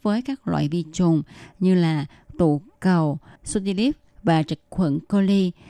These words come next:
nên được dùng làm thuốc chữa lị và sốt. Lá trầu còn có tác dụng hành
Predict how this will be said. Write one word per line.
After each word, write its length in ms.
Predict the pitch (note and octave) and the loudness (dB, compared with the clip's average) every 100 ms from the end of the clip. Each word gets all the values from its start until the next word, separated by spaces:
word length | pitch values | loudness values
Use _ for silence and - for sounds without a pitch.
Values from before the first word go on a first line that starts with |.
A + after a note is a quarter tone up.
| - | -6
nên 360 | F3+ F#3 F3+ E3+ | 0 2 4 2
được 140 | D#3 | -2
dùng 280 | E3 E3 C#3+ | -2 -2 0
làm 240 | D3 D3 E3+ | -2 -4 -6
thuốc 320 | - - B3+ - _ | -10 -4 -4 -4 _
chữa 260 | - D#3 D3+ | -4 -2 -2
lị 400 | D#3 D#3+ D3 - _ | -2 -2 -2 -4 _
và 280 | E3 E3+ C#3+ | -4 -2 -2
sốt. 460 | - - G3 A#3+ - _ _ _ - | -6 -6 -4 -4 -4 _ _ _ -2
Lá 120 | C#4+ | 0
trầu 160 | A3+ F3+ | 2 0
còn 160 | E3+ | 0
có 80 | D#3+ | -2
tác 220 | - C4+ | -4 -6
dụng 280 | F#3 D3+ C#3+ | -2 -2 0
hành 340 | D#3 F3 D#3 | -2 -2 0